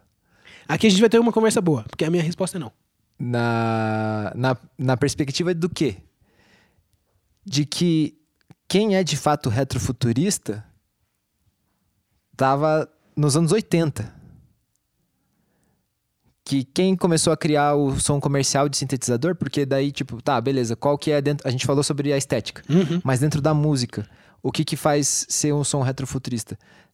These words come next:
Speaker 2: É, dentro da, depois do,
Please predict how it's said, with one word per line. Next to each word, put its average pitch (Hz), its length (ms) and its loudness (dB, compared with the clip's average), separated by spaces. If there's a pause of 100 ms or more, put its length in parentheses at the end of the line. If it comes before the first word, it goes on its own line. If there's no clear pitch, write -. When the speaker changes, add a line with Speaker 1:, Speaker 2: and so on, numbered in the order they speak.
(400)
Speaker 2:
É, 117 600 0 (200)
dentro 170 460 0
da, 120 840 2 (280)
depois 127 360 0
do, 120 100 -2